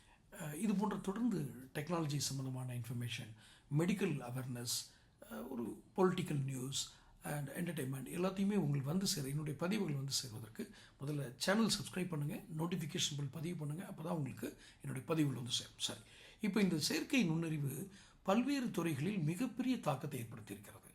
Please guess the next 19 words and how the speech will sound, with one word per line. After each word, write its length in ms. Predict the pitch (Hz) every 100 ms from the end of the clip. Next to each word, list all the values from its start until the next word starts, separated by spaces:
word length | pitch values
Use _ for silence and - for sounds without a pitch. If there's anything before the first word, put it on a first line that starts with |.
| - - -
இந்த 240 | - 208 180
தாக்கத்தை, 800 | 143 175 233 247 240 240 247 - - -
இந்த 240 | 165 156 143
தாக்கங்கள் 720 | - 196 220 208 139 185 220
எந்த 320 | 151 220 226
அளவுக்கு 480 | 220 214 208 233 - - - -
ஒவ்வொரு 440 | 190 233 247 196
துறையின் 440 | 160 165 170 170 143
வேலை 300 | 156 208 202
வாய்ப்புகளை 640 | 170 147 147 151 202 - - - - -
அவை, 420 | 165 160 156 156 - - -
அஹ், 340 | 160 156 151 147 -
பறிக்கும் 560 | 175 214 220 240 240 -
அல்லது 480 | 165 175 175 262
அதிகப்படுத்தும் 720 | - 156 170 151 131 117 - -
என்பது 420 | 175 165 175 233
இன்னும் 340 | 170 214 226 185
கேள்விக்குறியாகத்தான் 760 | 170 156 151 147 139 127 131
இருக்கிறது. 440 | 120 110 - -